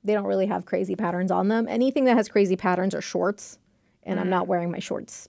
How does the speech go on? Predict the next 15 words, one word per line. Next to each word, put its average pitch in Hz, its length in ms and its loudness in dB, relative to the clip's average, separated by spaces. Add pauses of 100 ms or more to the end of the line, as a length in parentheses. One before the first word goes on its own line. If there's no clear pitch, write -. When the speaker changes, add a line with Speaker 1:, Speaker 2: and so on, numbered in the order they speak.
Speaker 1:
pajamas - 520 -6
to - 280 -8
Speaker 2:
See, 302 160 -8
Speaker 1:
work. 269 80 -6
Speaker 2:
my 277 140 -4
sweatpants, 240 720 -6 (100)
different 226 340 -6
category 196 380 -4
than 165 100 -10
my 156 100 -12
pajama 170 380 -10
pants, - 400 -20
for 175 240 -10
sure. - 480 -10 (140)
Speaker 1:
Yes. - 440 -8